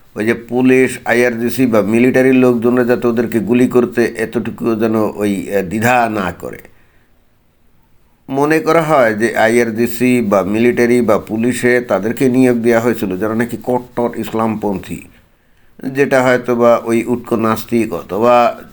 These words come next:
যারা নাকি মনে করেন ধর্মনিরপেক্ষ, তাদের কাছে হবে জঙ্গি, ইসলামী জঙ্গি। যেমন উদাহরণস্বরূপ এই যে বাংলাদেশে যদি ইসলামী শাসন কায়েম হয়, সে বাংলাদেশে যদি ইসলামী শাসন কায়েম হয় এবং কায়েম হওয়ার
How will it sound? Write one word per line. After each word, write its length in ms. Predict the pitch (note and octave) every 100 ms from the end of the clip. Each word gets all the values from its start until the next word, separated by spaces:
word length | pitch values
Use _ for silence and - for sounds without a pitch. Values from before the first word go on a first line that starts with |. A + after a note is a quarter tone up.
| G#2
যারা 160 | A#2+
নাকি 260 | A#2 A2+ A2+
মনে 200 | A#2 A2+
করেন 220 | A2+ A2
ধর্মনিরপেক্ষ, 800 | A2+ A#2 A#2 A#2 A2 A2 G#2+ A2+
তাদের 320 | A2 A2+ A2
কাছে 240 | G2+ G#2 A2
হবে 200 | A2 G#2
জঙ্গি, 480 | G#2+ B2+ G2+ C#2 -
ইসলামী 360 | D#2+ G#2+ G#2+ A2
জঙ্গি। 420 | C3+ G#2+ G#1+ - - - - _ - - _ _ _ _ _ -
যেমন 180 | D#3+ C#3+
উদাহরণস্বরূপ 580 | C#3+ C3+ A#2 G2+ G2+ G2
এই 80 | B2
যে 120 | B2
বাংলাদেশে 640 | A#2 A2+ G#2+ G2 F#2 G#2
যদি 240 | G#2 B2+ C3
ইসলামী 320 | A#2 B2+ A#2
শাসন 280 | A2+ A#2 A2
কায়েম 280 | G#2 F2+ F2
হয়, 180 | F2+
সে 280 | F2 C3 E2 - - _ _ _ _ _ _ _ _ _ _ _ _ _ _
বাংলাদেশে 500 | G2 G#2 G#2+ G2+ G2+ G#2+
যদি 200 | G#2+ G#2
ইসলামী 300 | - G#2 G2+
শাসন 280 | G2+ G2
কায়েম 320 | F2+ A2 G#2+ E2
হয় 240 | C#2+ - - _ _ _ - _ _ -
এবং 200 | A2 A#2 -
কায়েম 260 | A2 A#2
হওয়ার 240 | A#2+ C3